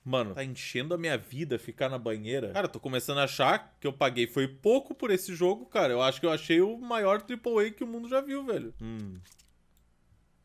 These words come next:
Tá. Vamos lá. Parada aí, mulher com grandes melões. Bom, eu acho que ela poderia se assustar, pelo menos, né? Com a minha grande arma.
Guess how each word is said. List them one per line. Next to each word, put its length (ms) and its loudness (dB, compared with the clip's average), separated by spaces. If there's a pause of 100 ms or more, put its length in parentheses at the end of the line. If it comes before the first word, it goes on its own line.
(560)
Tá. 300 -8 (680)
Vamos 300 -12
lá. 160 -8
Parada 440 6
aí, 160 10
mulher 500 6
com 120 -10
grandes 480 2
melões. 720 4
Bom, 220 2
eu 120 6
acho 200 6
que 60 2
ela 100 4
poderia 340 4
se 100 0
assustar, 560 2
pelo 220 2
menos, 340 0
né? 200 -2
Com 80 -6
a 20 -4
minha 460 -8
grande 360 0
arma. 400 2